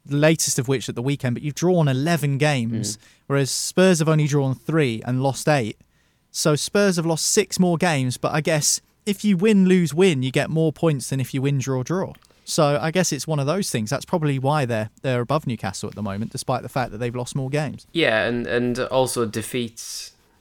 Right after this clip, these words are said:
Speaker 2: you know, defeats, um, very much lurch the fan base into, "Oh,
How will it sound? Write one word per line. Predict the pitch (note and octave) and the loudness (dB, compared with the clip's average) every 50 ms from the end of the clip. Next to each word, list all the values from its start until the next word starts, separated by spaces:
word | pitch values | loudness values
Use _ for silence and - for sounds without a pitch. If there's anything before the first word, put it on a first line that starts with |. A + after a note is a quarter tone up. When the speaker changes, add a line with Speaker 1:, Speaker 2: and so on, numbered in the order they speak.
| _ _ _ _ _ _ _ | _ _ _ _ _ _ _
Speaker 2:
you | - B2 A2+ | -8 -8 -8
know, | G#2+ F#2+ - - | -8 -10 -12 -10
defeats, | - A#2 - - C3+ B2+ A#2+ - - - - - - | -10 -8 -6 -6 -6 -6 -8 -10 -12 -14 -12 -8 -4
um, | G#2+ G#2+ G#2 G2+ G2+ G2+ G2+ G2 G2+ G2 G2 G2+ - _ _ - - - - | -4 -2 -2 -2 -2 -4 -4 -6 -6 -8 -10 -14 -18 _ _ -20 -20 -20 -10
very | - - A#2+ A#2 A2+ A2 | -4 -2 0 0 0 0
much | G#2+ G#2 G#2+ G#2 - - - - - - - _ _ _ _ _ _ _ _ _ _ _ _ _ _ _ E4+ E4+ _ _ | 0 0 -2 -4 -6 -10 -10 -10 -10 -12 -14 _ _ _ _ _ _ _ _ _ _ _ _ _ _ _ -20 -20 _ _
lurch | - C#3 A#2+ A#2 A#2+ A#2+ A#2+ G#2+ - - - | -10 -2 0 2 2 2 2 0 -2 -6 -6
the | - A#2+ | -6 -4
fan | - - B2 A#2 A#2+ A#2 A2+ | -2 0 0 2 2 0 0
base | A2+ G#2+ G2+ G2+ G2+ - - | 0 -2 -2 -4 -6 -6 -4
into, | G#2+ G#2+ G#2+ G2+ - G#2 G2 G2 F#2+ F#2+ F#2 - | -2 -2 -2 -2 -2 -4 -4 -4 -6 -8 -10 -8
"Oh, | - G#2+ G#2+ F#2+ F#2+ | -6 -4 -4 -4 -4